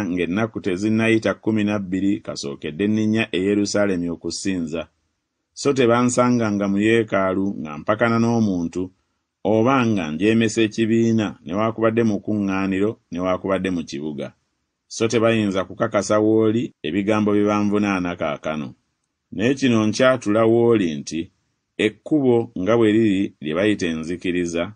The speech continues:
bwe ntyo bwe mpeereza Katonda wa bajjajjaffe,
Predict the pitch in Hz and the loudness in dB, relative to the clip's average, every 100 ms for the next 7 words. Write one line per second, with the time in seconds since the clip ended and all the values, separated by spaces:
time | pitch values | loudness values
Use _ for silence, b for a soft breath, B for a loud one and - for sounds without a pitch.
0 | _ _ _ _ _ _ _ - 90 135 | _ _ _ _ _ _ _ -6 0 2
1 | 120 107 107 98 85 85 85 87 101 104 | 2 2 0 0 -2 0 0 0 -2 -2
2 | 92 98 98 101 104 104 95 104 95 90 | -4 -2 0 2 2 0 0 -2 -2 -4
3 | 85 - 90 | -6 -6 -8